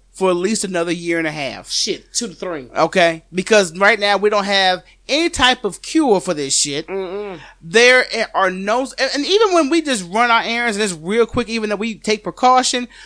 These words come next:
Speaker 1: there's motherfuckers that still walk up on your ass. And I'm like, "Motherfucker, do you not know what's going on?"
Speaker 2: Standing in the aisle playing with a <laughs> cell phone. I saw two old white men.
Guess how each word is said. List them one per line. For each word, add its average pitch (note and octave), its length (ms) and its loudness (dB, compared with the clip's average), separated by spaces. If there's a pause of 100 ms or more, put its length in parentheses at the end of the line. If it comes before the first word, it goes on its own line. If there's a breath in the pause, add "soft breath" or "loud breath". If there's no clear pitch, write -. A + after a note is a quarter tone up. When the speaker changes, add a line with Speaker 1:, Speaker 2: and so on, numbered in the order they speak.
Speaker 1:
there's G4 180 6
motherfuckers D4 540 2
that G#3 120 0
still C#4+ 300 -2
walk A3 240 2
up A3 200 -4
on A3+ 260 0
your F3+ 200 2
ass. B2+ 280 -2
And A#3+ 80 0
I'm E4 80 2
like, C#4 140 0
"Motherfucker, D4+ 340 2
do C4+ 80 -6
you F4+ 100 -4
not C#4+ 220 0
know A#3 160 -2
what's G#3 200 -6
going G3 220 0
on?" G3+ 100 2
Speaker 2:
Standing B3 500 0
in F#3+ 200 -4
the E3 180 -8
aisle G#3+ 420 0
playing A3 480 0
with F#3+ 120 0
a E3 120 -2
<laughs> - 240 -6
cell A#3 340 6
phone. G#3+ 640 4 (360 loud breath)
I G#4 200 6
saw C#4 320 4
two F#4+ 520 4
old D4 540 8
white A3 340 4
men. D3+ 500 0